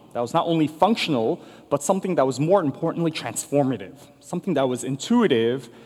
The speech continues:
and most importantly, something that was user-centered. It was built and tailored just for the user. And for those of you who are, who are older, but you still use Apple products, um, you understand that although these devices are intrinsically very complex,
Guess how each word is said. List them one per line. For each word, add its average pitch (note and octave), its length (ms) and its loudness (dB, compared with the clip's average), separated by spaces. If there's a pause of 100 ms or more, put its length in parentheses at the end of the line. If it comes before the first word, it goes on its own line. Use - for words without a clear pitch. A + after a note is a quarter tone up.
(220)
and A2+ 300 -6
most F3+ 200 -2
importantly, D#3 440 -2
something D3+ 320 -6
that A#2 100 0
was G#2 200 -8
user-centered. D3 920 -4
It A2 60 -12
was A2 160 -12
built - 480 -2
and B2+ 100 -4
tailored B2+ 400 -4
just - 440 -8
for A#2 260 -6
the G#2+ 80 -18
user. B2 520 -12 (600)
And B2+ 100 -10
for C#3 80 0
those F#3 200 4
of F#3+ 80 -4
you F3 120 0
who D#3+ 120 0
are, C3+ 360 6 (100)
who C#3 80 -6
are B2+ 140 -2
older, C#3+ 440 2 (160)
but - 280 -4
you A#2+ 80 -12
still C#3+ 260 -2
use B2+ 300 -4 (140)
Apple B2+ 220 0
products, G2 600 -6 (480)
um, A2 240 -2
you A#2 100 -8
understand E3 560 -4
that A2+ 180 -6
although C#3 280 2
these C#3 280 -6
devices C3 460 0
are A#2 260 0
intrinsically C#3 720 0
very D#3 400 4
complex, D3 800 -2